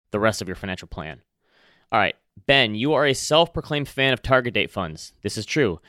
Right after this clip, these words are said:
And have also expressed a belief that rapid and extreme monetary and fiscal intervention will result in shorter-term market corrections in the future.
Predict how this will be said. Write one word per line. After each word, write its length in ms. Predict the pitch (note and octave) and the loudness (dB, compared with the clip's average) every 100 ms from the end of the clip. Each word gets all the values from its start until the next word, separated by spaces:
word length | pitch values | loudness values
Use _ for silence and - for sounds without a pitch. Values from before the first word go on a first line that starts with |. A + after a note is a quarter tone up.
| _ _ _ _ | _ _ _ _
And 80 | A#2 | 0
have 100 | A2+ | 4
also 220 | D3 - | 4 4
expressed 440 | - - C3+ B2+ | -4 2 4 4
a 40 | B2 | 2
belief 240 | G#2+ A#2+ | 2 2
that 120 | A2+ | 2
rapid 420 | F#2 G#2+ B2+ F3+ D3+ | 0 2 2 4 2
and 200 | B2+ - | 0 -4
extreme 320 | - C#3 B2+ | -6 -4 0
monetary 400 | A#2 A#2+ C3 A#2+ | 0 0 0 0
and 80 | G#2+ | -2
fiscal 300 | A#2+ - A2 | -8 -6 -6
intervention 480 | G#2 B2 C3 A2+ | 0 0 0 -2
will 100 | G#2 | -4
result 320 | G2+ G2+ A2 G2 | -2 0 -2 -2
in 60 | |
shorter-term 840 | F#2+ - C3+ D3+ D#3 - C3 B2+ | -8 -2 0 0 -2 -4 -4 -2
market 320 | A#2+ A#2+ B2+ - | 0 0 0 -4
corrections 400 | A#2 A2 A#2 G2+ | -2 -2 -4 -8
in 80 | |
the 60 | G2+ | -4
future. 380 | - D3 D#2+ | -2 -2 -6